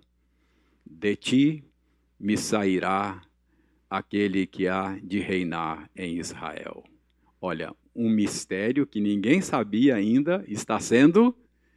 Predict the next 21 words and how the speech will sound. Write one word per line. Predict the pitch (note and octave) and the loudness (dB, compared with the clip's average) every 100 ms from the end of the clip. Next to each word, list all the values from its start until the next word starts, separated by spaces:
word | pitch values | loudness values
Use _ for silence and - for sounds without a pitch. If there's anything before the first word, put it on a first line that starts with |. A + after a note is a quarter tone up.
| _ | _
revelado | - A2+ G#2 F#2 F2 G2+ B2+ | -2 0 2 -2 -2 -4 -4
pelo | B2+ C3+ C#3+ | -2 2 2
profeta. | - C#3 - F2 E2+ - C#2+ _ _ _ _ _ | 0 -4 -2 -4 -4 -12 -20 _ _ _ _ _
A | - | -2
respeito | A2+ B2 G#2 B2+ B2+ A#2+ | 4 4 4 6 6 4
de | A2 G#2+ | 2 2
quê? | C#3 F3+ F#3+ A#2 | 6 6 2 -2
De | A2 | -4
particularidades | - C3+ - - B2 A#2 A2+ G#2+ A2+ G#2+ G#2 | 2 2 2 0 2 2 0 0 -2 -2 -2
da | G2+ | 0
vida | A2 G#2 | 0 0
das | G2+ | -2
pessoas? | - A#2 F#3 A2+ | -2 2 2 4
Não, | G#2+ - _ _ - | 0 -2 _ _ -8
a | G#2+ | -2
respeito | A2 - - A#2 A#2 G#2 | 0 -2 0 0 0 -4
do | G2 | -4
plano | - G#2+ D3 F#3 F#3 G3+ - | -4 2 2 2 2 0 -2
de | A#2+ | -4
salvação, | A2+ - G2+ G2+ A2+ - E2 E2+ F#2 - _ - - - | -4 -2 -2 -2 -4 -6 -6 -6 -8 -12 _ -20 -12 -2
indicando | B2+ A2+ G#2+ A#2 - - A#2+ B2+ C3 A#2+ B2+ | -2 0 0 0 -2 -4 0 2 2 2 2